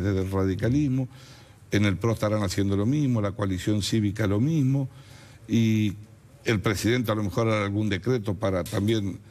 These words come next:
eh, normar eso, pero fíjese usted que no es para ahora solo,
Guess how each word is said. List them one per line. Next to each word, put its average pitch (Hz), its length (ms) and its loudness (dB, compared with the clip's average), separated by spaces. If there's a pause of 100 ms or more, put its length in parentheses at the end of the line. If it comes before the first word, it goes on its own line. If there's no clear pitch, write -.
(320)
eh, 95 340 0
normar 104 500 2
eso, 135 420 -2 (680)
pero 117 640 0 (920)
fíjese 156 420 0
usted 147 240 -2
que 135 380 0
no 135 200 0
es 190 140 0
para 98 260 -2
ahora 92 360 -2
solo, 113 340 -8